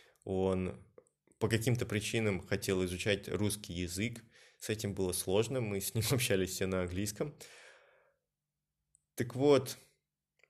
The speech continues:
стажировка — это сто процентов вот какое-то приключение, с какой-то, какая-то эмоция, какой-то драйв. И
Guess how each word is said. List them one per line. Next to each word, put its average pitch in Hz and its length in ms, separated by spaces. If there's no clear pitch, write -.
стажировка — 160 580
это 131 120
сто 190 160
процентов 151 460
вот 95 100
какое-то 113 300
приключение, 101 920
с - 120
какой-то, 101 960
какая-то 113 380
эмоция, 98 560
какой-то 95 320
драйв. 98 460
И 90 580